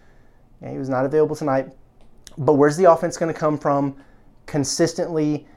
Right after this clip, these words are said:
Uh, can you take care of the basketball? And then can you dominate and put pressure on the rim? And Arkansas did that. They were plus thirty-four in points in the paint.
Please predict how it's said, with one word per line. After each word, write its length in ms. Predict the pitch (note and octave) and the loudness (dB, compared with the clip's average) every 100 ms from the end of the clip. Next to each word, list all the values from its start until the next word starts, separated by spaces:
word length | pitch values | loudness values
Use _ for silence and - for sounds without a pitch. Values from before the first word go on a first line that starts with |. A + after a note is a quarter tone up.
| - B2+ | -16 -10
Uh, 280 | B2 C3 C#3 | -8 -8 -8
can 180 | - D3 | -4 -2
you 80 | C#3 | -2
take 220 | D#3+ D#3 | -4 -2
care 160 | D#3+ | 0
of 60 | D#3 | 0
the 60 | D3 | 2
basketball? 640 | D3 C#3+ - C#3 C3+ C3 - - | 0 -2 -2 2 2 2 -4 -6
And 120 | D#3 | -2
then 100 | E3 | -2
can 220 | - F3+ | 0 0
you 80 | F3 | 0
dominate 720 | C#3 D3 E3+ E3 D3 D3 D3+ | 2 2 4 2 2 0 0
and 120 | D#3 | -4
put 220 | C3 D#3 - | -2 -4 -2
pressure 440 | D3+ B2+ D3+ B2+ | -2 -2 -4 -4
on 140 | C#3+ C3+ | -2 -2
the 80 | B2+ | -2
rim? 320 | C3 F3+ C3 | -2 -2 -2
And 100 | A2 | -4
Arkansas 340 | A#2 B2 C#3+ | -6 -6 -6
did 220 | C3+ E3+ | -2 0
that. 160 | C#3 A2+ | 0 0
They 80 | B2 | -2
were 120 | A#2 | -6
plus 280 | - C3+ - | -4 -6 -2
thirty-four 480 | D3+ D3 C#3+ D3+ D3 | -2 -2 -2 0 0
in 80 | |
points 300 | C3+ D3 C#3+ | -2 -6 -4
in 60 | D3 | -6
the 60 | C3 | -4
paint. 380 | - D#3 A2+ | -4 -4 -6